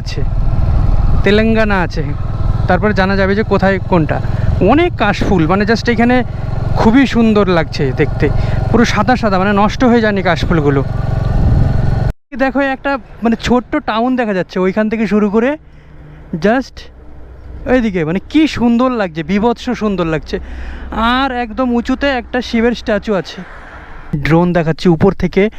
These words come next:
একদম ব্রিজের উপর দাঁড়িয়ে আছে, ব্রিজের উপরে একটা ড্রোন শট। আর এখানে একটা প্রত্যন্ত এলাকায় একটা স্টেশন, এখানে কিছু লোক দাঁড়িয়ে আছে, মানে কোনো প্ল্যাটফর্ম না, এখানে শেডের কাজ চলছে। হরিশ্চন্দ্রপুরম হচ্ছে এই স্টেশনটার নাম।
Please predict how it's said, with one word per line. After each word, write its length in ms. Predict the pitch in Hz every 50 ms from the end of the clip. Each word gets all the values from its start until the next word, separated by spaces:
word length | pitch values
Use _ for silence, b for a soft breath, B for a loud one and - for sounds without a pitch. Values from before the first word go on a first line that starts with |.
| B B B B B B 170
একদম 180 | 165 165 180 165 147
ব্রিজের 260 | 156 165 151 185 180 170
উপর 120 | 160 190 180 160 170
দাঁড়িয়ে 220 | 165 165 170 170 170
আছে, 120 | 165 - 214 208 160
ব্রিজের 300 | 151 165 160 156 180 170 160
উপরে 180 | 151 180 170 170 160
একটা 140 | - - 156 139
ড্রোন 180 | 151 151 160 160 - -
শট। 180 | - 202 220 - B B B B B B B B
আর 60 | 143 160
এখানে 160 | - 175 170 165
একটা 120 | - 190 180 - -
প্রত্যন্ত 420 | 196 190 - - 208 202 202 185 202 180 175
এলাকায় 280 | 175 170 175 - 180 175 -
একটা 140 | - - 156 -
স্টেশন, 340 | - 175 170 147 - 165 151 156
এখানে 160 | 156 170 170 165 -
কিছু 140 | 175 - 190 160 160
লোক 100 | 165 160 156 156
দাঁড়িয়ে 260 | 165 160 160 160 160 160
আছে, 160 | 156 - 226 254 269 B B B B B B B B B B -
মানে 120 | 160 165 156 -
কোনো 120 | 180 175 - -
প্ল্যাটফর্ম 420 | 170 165 165 - - - 190 185 185 190
না, 40 | 190 175
এখানে 160 | 185 190 - -
শেডের 320 | - - 180 180 190 185 170 -
কাজ 120 | 165 160 - -
চলছে। 260 | 180 170 160 - - 220 240 B B B B B B B -
হরিশ্চন্দ্রপুরম 1000 | 196 190 233 226 - - - - 202 190 190 180 175 175 - - 175 170 170 165 151
হচ্ছে 220 | 151 - - - 170 156
এই 60 | 151 147 - -
স্টেশনটার 480 | - 165 151 - 156 147 139 147 139 139 143
নাম। 100 | 156 208